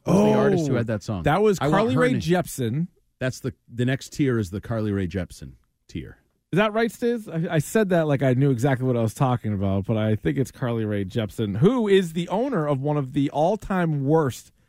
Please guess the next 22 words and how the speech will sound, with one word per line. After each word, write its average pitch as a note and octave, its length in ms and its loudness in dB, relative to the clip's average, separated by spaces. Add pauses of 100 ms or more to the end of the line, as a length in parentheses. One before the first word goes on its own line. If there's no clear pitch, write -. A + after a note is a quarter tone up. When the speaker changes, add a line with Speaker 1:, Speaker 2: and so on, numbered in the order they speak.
(120)
Speaker 2:
first - 380 -8
pitches. C3+ 560 -8 (320)
Look E3 200 2
Speaker 1:
Oh, A3 40 4
Speaker 2:
up A3 100 2
a - 40 4
Speaker 1:
really? D#4 200 2
Speaker 2:
Car-, - 200 -2
oh, F3 180 0
yeah. D3+ 180 2
Speaker 1:
I A#2 40 -2
didn't G3+ 140 0
Speaker 2:
Car-, A3+ 60 2
Speaker 1:
know C4+ 200 2
that. F4 260 0
Speaker 2:
I C3+ 100 0
think G3 180 0
it A3+ 80 -2
was E3+ 140 2
at E3+ 180 4
a, D3 320 4
uh, A2+ 760 -2